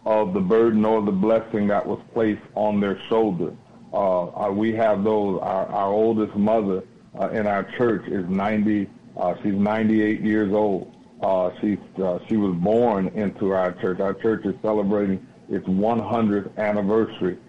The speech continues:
and, and she can identify, uh, with the struggles of, of, of our people coming together. One of our lead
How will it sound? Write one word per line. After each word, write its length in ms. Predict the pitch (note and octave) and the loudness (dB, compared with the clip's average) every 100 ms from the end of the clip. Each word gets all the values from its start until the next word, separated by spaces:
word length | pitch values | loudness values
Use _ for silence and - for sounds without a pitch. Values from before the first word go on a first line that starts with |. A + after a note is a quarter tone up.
| - - | -20 -8
and, 220 | G2+ G#2 | -4 -4
and 220 | - G2 F#2 - | -2 -4 -6 0
she 220 | C3 C#3 | 4 4
can 320 | C3+ A2+ F#2+ - - - | 2 -2 -4 -6 -12 -2
identify, 960 | G#2 F#2+ A2 G#2 - - F#2+ F#2 F2 - - - | 0 2 2 0 -2 -2 0 0 -2 -8 -20 -4
uh, 340 | G2+ G2 F#2 F2+ | 0 2 2 2
with 240 | G2+ G#2+ | 0 0
the 160 | G#2+ - | -4 -8
struggles 500 | - A#2 A2 F#2+ F#2 - - | 0 2 2 0 -2 -4 -4
of, 360 | G2+ F#2 - | -2 -2 -2
of, 360 | G2+ F#2+ F2+ F#2 - | -2 0 -2 -4 -8
of 240 | G#2 G2 | -6 -4
our 220 | F#2+ G#2+ F#2+ | 0 -2 -2
people 400 | - A2+ G2+ G2+ | -2 -2 -2 -4
coming 400 | - A2 G2+ F#2+ | -2 0 0 -2
together. 440 | F#2+ G2 G2+ F#2 | -2 0 0 0
One 260 | F#2+ G#2 G#2+ | 0 0 0
of 180 | G2 - - - | -2 -6 -16 -6
our 100 | G2 | 0
lead 300 | G#2 A2+ | 2 2